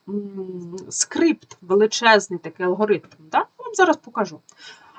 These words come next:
Коли натиснуто прапорець керування, завжди. А що саме завжди? Ми беремо керування.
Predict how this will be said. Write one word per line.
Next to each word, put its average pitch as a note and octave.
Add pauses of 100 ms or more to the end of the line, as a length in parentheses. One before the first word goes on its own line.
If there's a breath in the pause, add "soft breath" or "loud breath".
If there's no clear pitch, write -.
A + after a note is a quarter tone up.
(160)
Коли D4
натиснуто D4
прапорець G3+
керування, G3+ (920)
завжди. G3 (460 loud breath)
А G3+
що G4
саме F4
завжди? A#3 (380 soft breath)
Ми E4+
беремо A#3 (100)
керування. B3